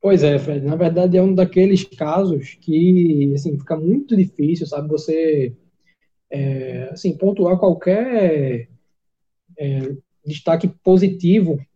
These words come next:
pensando naquela velha conversa, né, da expectativa que você tem das atuações, né? Porque, assim, ainda que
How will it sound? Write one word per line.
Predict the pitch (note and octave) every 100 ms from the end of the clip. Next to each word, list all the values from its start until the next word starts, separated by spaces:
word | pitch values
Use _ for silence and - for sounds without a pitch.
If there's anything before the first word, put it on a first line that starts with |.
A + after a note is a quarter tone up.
| _
pensando | F3 F3+ F3+ F3 F#3+ G3
naquela | F#3 F3+ F3+ F3+ F3+ F3 E3 D3 C#3+ D#3
velha | C#3+ G3 A#3
conversa, | G#3+ D3 D#3+ F#3+ F#3 E3
né, | D3+ E3
da | E3 F3+
expectativa | F#3 - F#3 G3+ F3+ F#3+ G#3+
que | G3
você | F#3 F#3 F3+
tem | - D3 D#3 F3+ F3+ _ _ _ _ _
das | C#3 C#3+ D#3 F3+ G3 F#3+
atuações, | G3+ G3 B3+ C4+ F#3 D#3 C#3 - - _
né? | D3
Porque, | D3 - F#3+ G3+ F3+
assim, | F#3+ D#3+ D#3
ainda | E3 A3 G#3+
que | G3+ F#3 D3+